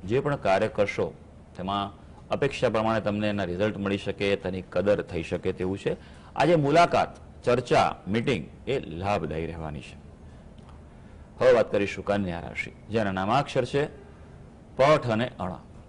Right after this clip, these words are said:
આજે થોડો થાકનો અનુભવ થાય તેવું બને, એટલે ગજા બહારનું કામ ન કરતા, એમ કહેવાય છે ને, ચાદરથી બહાર પગ નહીં લાંબા કરવાના. થાય એટલું કામ આજે કરજો.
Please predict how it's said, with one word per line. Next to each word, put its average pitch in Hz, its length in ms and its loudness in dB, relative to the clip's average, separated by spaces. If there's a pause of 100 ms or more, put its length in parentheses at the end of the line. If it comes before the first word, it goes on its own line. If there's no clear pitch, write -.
(600)
આજે 135 160 -2
થોડો 147 160 2
થાકનો 113 560 2
અનુભવ 101 420 0
થાય 95 260 0
તેવું 87 220 -6
બને, 78 200 -12 (800)
એટલે 110 140 -4 (340)
ગજા 117 280 6
બહારનું 117 380 2
કામ 95 280 0
ન 92 100 -4
કરતા, 87 300 -6
એમ 92 80 -2
કહેવાય 113 200 0
છે 151 60 2
ને, 135 60 0
ચાદરથી 104 560 0
બહાર 98 260 -2
પગ 87 220 -6
નહીં 92 200 -4
લાંબા 80 260 -8
કરવાના. 69 380 -14 (640)
થાય 123 160 6
એટલું 104 220 -2
કામ 107 200 2
આજે 98 160 2
કરજો. 107 440 0